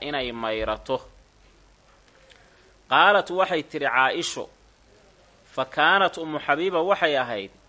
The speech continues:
taghtasilu mid u mayrata likulli salaatin salaad kasta way u mayran jirtay. Een,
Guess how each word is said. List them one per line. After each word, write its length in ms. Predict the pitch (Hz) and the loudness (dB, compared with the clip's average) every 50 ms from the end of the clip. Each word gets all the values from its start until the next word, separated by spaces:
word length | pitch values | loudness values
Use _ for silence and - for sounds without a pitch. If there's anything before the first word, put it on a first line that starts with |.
| _ _ _ _ _ _ _ _ _ _ | _ _ _ _ _ _ _ _ _ _
taghtasilu 840 | - 170 180 175 165 151 - - 156 143 - - - 185 185 170 160 151 | 2 2 2 2 2 -4 -8 -6 -6 -6 -6 -6 -8 -6 -4 -4 -4 -6
mid 180 | 156 170 185 - - | -6 -8 -10 -8 -8
u 80 | 196 196 | -10 -8
mayrata 720 | 190 170 151 139 131 123 117 117 113 - - - 107 101 - - _ _ _ _ _ _ _ _ _ _ - | -4 -2 -2 -2 -2 -2 -2 -4 -4 -6 -6 -8 -10 -10 -10 -14 _ _ _ _ _ _ _ _ _ _ -14
likulli 680 | 135 131 139 139 - - - 214 220 202 185 170 156 143 | -10 -10 -10 -10 -10 -10 -8 -8 -8 -6 -6 -6 -8 -8
salaatin 640 | - - 147 139 143 151 160 165 160 - 151 139 127 | -6 -4 -2 0 2 2 2 0 -2 -6 -10 -10 -10
salaad 480 | - - 135 131 139 151 165 165 - | -6 -4 -2 0 2 2 0 0 -2
kasta 460 | - - 127 110 - - - 98 90 - _ _ _ _ _ _ _ _ _ - | -8 -12 -12 -12 -12 -10 -10 -10 -10 -12 _ _ _ _ _ _ _ _ _ -8
way 160 | 127 135 143 | -8 -6 -6
u 140 | 110 151 180 | -6 -8 -8
mayran 400 | 175 156 139 131 131 139 139 135 | -6 -4 -4 -2 -2 -4 -6 -8
jirtay. 340 | - 120 - - - - - _ _ _ _ _ _ _ _ _ _ _ - - - _ _ _ _ _ - - _ _ _ _ _ _ - - - - _ _ - - - - - - - _ - | -10 -14 -16 -16 -18 -20 -20 _ _ _ _ _ _ _ _ _ _ _ -20 -20 -20 _ _ _ _ _ -20 -20 _ _ _ _ _ _ -20 -20 -20 -20 _ _ -18 -18 -18 -18 -18 -20 -20 _ -6
Een, 520 | 135 143 147 151 151 151 151 151 147 135 | -4 -2 0 0 0 -2 -2 -4 -8 -14